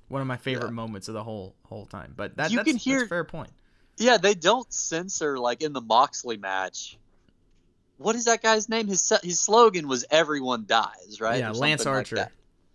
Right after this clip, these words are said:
Speaker 2: Yeah, so at one point he turns to Moxley and goes, "Everyone effing dies."
Speaker 1: <laughs>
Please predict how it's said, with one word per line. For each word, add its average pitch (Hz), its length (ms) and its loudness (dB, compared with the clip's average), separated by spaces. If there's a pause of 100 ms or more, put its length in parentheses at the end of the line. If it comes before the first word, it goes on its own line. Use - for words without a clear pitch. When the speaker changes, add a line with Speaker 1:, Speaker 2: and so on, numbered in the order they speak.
(120)
Speaker 2:
Yeah, 226 260 6
so 202 240 2
at 165 80 0
one 190 240 2
point 180 320 -2
he 165 100 -10
turns 165 340 0
to 160 60 -2
Moxley 151 420 0
and 135 80 -2
goes, 143 220 0
"Everyone 349 600 2 (100)
effing 208 560 0
dies." - 960 0
Speaker 1:
<laughs> - 60 -16